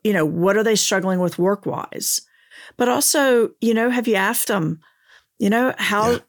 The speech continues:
Speaker 1: you know, how's your marriage? How are your kids? You know, there are all kinds of easy questions
Speaker 2: Mm-hmm.
Speaker 1: that will elicit, hopefully,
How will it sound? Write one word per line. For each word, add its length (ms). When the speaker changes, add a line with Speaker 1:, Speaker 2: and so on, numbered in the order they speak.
Speaker 1:
you 100
know, 260
how's 380
your 120
marriage? 440
How 120
are 120
your 140
kids? 720
You 140
know, 80
there 140
are 180
all 80
kinds 380
of 180
easy 420
questions 880
Speaker 2:
Mm-hmm. 320
Speaker 1:
that 460
will 240
elicit, 800
hopefully, 840